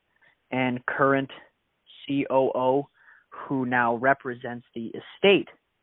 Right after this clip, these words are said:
of Domenico. Um, he has said how, you know, great of an opportunity this will be and how excited he is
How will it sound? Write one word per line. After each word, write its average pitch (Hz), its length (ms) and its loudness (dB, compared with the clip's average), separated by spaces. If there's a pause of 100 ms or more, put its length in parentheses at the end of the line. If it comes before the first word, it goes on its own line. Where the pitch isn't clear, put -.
of 117 240 -6
Domenico. 113 600 -10 (760)
Um, 120 720 0 (420)
he 254 280 -6
has 180 120 -2 (140)
said 120 400 -8 (1000)
how, 123 440 -6
you 123 120 -12
know, 120 140 -12
great 113 220 -12
of 107 80 -12
an 110 80 -10
opportunity 190 600 -6
this 170 280 -2
will 156 200 2
be 143 580 -2 (520)
and 113 920 -8 (760)
how 117 200 2
excited 127 600 2
he 123 300 -2
is 123 340 0